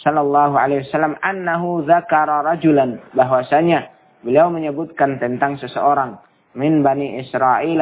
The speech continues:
dari kalangan Bani Israil, qala kafa billahi kafilah. Dia berkata, cukuplah Allah sebagai pemberi kecukupan, pemberi naungan. Dan juga menyebutkan tentang Bani Israel yang lain,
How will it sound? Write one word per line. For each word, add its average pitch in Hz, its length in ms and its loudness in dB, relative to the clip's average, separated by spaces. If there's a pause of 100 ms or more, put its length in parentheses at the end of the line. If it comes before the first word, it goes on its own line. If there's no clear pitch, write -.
dari 127 240 0
kalangan 151 400 0
Bani 151 240 0
Israil, 160 480 0
qala 139 400 0
kafa 139 560 4
billahi 131 640 0
kafilah. 120 640 0 (1120)
Dia 120 80 2
berkata, 117 480 -2
cukuplah 139 480 2
Allah 120 400 -2 (400)
sebagai 127 640 2 (1300)
pemberi 139 400 2
kecukupan, 123 800 0
pemberi 135 480 2
naungan. 120 480 -4 (1400)
Dan 101 160 -8
juga 135 400 2
menyebutkan 127 640 0
tentang 131 400 -2
Bani 123 240 -4
Israel 120 320 0
yang 127 240 -2
lain, 151 400 0